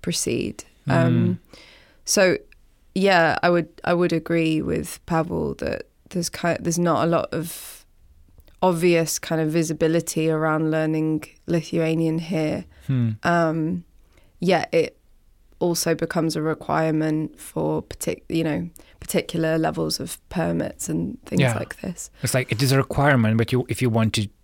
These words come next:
Speaker 2: actually achieve it, you need to look f-, like, where you're actually
Speaker 1: Yeah.
Speaker 2: going to learn and have some money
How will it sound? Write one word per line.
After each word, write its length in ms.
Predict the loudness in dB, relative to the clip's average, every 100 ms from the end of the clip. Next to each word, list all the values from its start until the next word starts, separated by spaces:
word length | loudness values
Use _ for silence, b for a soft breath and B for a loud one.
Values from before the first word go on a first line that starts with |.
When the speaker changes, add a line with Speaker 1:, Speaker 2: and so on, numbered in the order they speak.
| -2
Speaker 2:
actually 360 | 0 0 0
achieve 420 | 2 2 2 0
it, 400 | -2 -4 -4 -8 -16 B B B B
you 160 | 2
need 240 | 4 4 2
to 420 | 0 0 0 -2 -8 _ -6
look 340 | -2 0 0 0
f-, 200 | -4 -4
like, 260 | -4 -4 -2
where 140 | -2
you're 200 | -2 -2
actually 220 | 0 2 2
Speaker 1:
Yeah. 160 | 2
Speaker 2:
going 220 | 2 0 -2
to 160 | -2
learn 200 | 0 0
and 460 | 0 0 2 0 -2 -4
have 120 | -4
some 160 | 0
money 340 | 0 0 -2